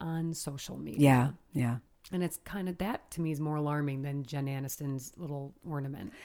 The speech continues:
Speaker 2: Yeah, that's where I'm kind of glad that I've been spending less and less time on social media, and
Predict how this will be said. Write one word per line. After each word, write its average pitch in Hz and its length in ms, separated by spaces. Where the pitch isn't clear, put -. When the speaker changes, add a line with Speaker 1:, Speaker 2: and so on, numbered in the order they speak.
Speaker 2:
Yeah, 180 180
that's 185 200
where 190 120
I'm 160 180
kind 147 240
of 131 60
glad 131 400
that 127 100
I've 120 420
been 139 200
spending 131 520
less 127 240
and 123 200
less 117 220
time 117 300
on 117 200
social 131 340
media, 127 640
and 123 340